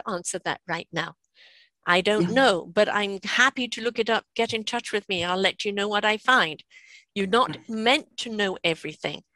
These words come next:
Speaker 1: But very often when somebody will ask something, it will automatically trigger something inside of you and you're able to answer.
Speaker 2: Yeah.
Speaker 1: Now, I
Speaker 2: Yeah.
Speaker 1: love the question and answer period because that is an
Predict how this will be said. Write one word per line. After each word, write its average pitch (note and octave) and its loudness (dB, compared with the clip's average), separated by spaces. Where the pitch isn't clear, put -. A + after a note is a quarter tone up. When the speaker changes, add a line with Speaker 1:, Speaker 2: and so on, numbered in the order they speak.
Speaker 1:
But G#3 6
very A#3 4
often A3 2
when G3 -4
somebody G#3+ -2
will F#3+ 2
ask B3 6
something, F#3 -4
it - -12
will G3 -4
automatically A3 -2
trigger G#3 -4
something G3+ -6
inside F#3+ -2
of G#3 -8
you F3+ -4
and F3 -6
you're G3+ -4
able G3 0
to F3 -8
answer. G3+ -2
Speaker 2:
Yeah. A#2 -6
Speaker 1:
Now, - 2
I A#3 8
Speaker 2:
Yeah. A3 4
Speaker 1:
love A#3 2
the F#3+ -2
question G#3+ -2
and F#3+ 0
answer F#3+ 0
period A#3 0
because G3 -4
that C#4 0
is A3+ -2
an G3+ -4